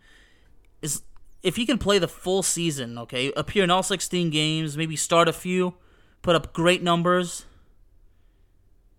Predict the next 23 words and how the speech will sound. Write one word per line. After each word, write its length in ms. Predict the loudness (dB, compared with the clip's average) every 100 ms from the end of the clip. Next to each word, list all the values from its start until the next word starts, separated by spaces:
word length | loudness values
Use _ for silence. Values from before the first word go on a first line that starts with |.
| _ _ _ _ _ _ _ _ _ _ _ -6
uh, 260 | -4 -4 -8
it'll 220 | -4 0 2
be, 80 |
it'll 240 | 4 2 2
finally 300 | 2 2 4
be 120 | 0
good. 300 | 2 2 2 -2 _ _ -20 -8
We'll 140 | -6 -4
finally 500 | 0 0 2 -2 -4
be 200 | 0 2
able 160 | 2
to 40 | 0
say, 480 | 0 0 2 0 -4 _ _ _ _
"This 220 | -2 0
is 120 | 0
what 160 | 2 0
we 80 | 0
wanna 240 | 0 -2
see. 480 | -2 -4 -2 -2 -6 -10 _ _ _ _ _ _ _ _ _ _ _
Let's 200 | -8 -8
keep 220 | -6 -4
the 100 | -4
guy. 360 | -4 -6 -6